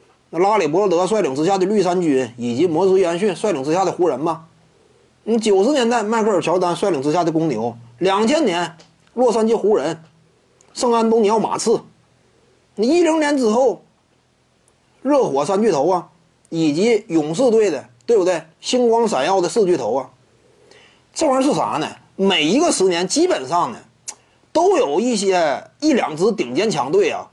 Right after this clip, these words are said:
瓜分当中大部分的冠军。那这个是符合规律的，因为往往都是这样嘛。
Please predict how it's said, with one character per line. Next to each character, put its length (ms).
瓜 300
分 240
当 160
中 160
大 180
部 140
分 120
的 80
冠 220
军。 180
那 100
这 240
个 100
是 120
符 180
合 140
规 200
律 220
的， 180
因 280
为 160
往 180
往 160
都 140
是 80
这 100
样 180
嘛。 200